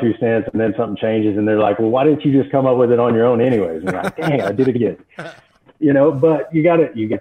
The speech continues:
Speaker 1: you gotta step back. You can't micromanage. You gotta give them that leeway to come out and grow on their own and, you know, personally and, and confidence to be able to talk about the things that they wanna talk about, whether it's irons or ladders or free forcible entry, you know,
Speaker 2: Sure.
Speaker 1: through lock, whatever it is.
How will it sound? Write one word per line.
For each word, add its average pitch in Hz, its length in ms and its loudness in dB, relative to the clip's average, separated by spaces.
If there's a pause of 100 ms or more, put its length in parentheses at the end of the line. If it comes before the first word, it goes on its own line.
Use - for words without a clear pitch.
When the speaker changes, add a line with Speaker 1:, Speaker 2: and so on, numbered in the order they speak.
Speaker 1:
you 117 140 -4
gotta 113 260 -4
step 113 220 -2
back. 92 200 -8
You 95 80 -20
can't 107 300 -10
micromanage. 90 720 -12
You 90 80 -20
gotta 98 180 -12
give 95 260 -8
them 98 280 -6
that 95 200 -8
leeway 98 320 -4
to 90 60 -12
come 98 240 -12
out 92 240 -12
and 90 100 -16
grow 95 440 -6
on 92 240 -12
their 92 240 -10
own 95 380 -12
and, 85 220 -18 (200)
you 104 80 -12
know, 87 100 -12
personally 90 560 -12
and, 85 200 -16
and 85 280 -18 (1040)
confidence 92 520 -12
to 90 60 -14
be 87 80 -8
able 90 100 -8 (100)
to - 80 -18
talk 85 160 -8
about 85 220 -12
the 78 80 -18
things 87 260 -14
that - 140 -16
they 87 240 -14
wanna 85 160 -14
talk - 260 -14
about, 87 260 -12
whether 82 220 -10
it's 80 140 -16 (580)
irons 82 380 -12 (260)
or 80 200 -14 (280)
ladders 80 540 -10
or 73 240 -14 (400)
free 82 100 -12
forcible - 300 -12
entry, 78 600 -14
you 101 100 -18
know, - 40 -14
Speaker 2:
Sure. 131 140 -14
Speaker 1:
through 85 160 -10
lock, 80 260 -10
whatever 85 260 -6
it 82 60 -10
is. 82 200 -4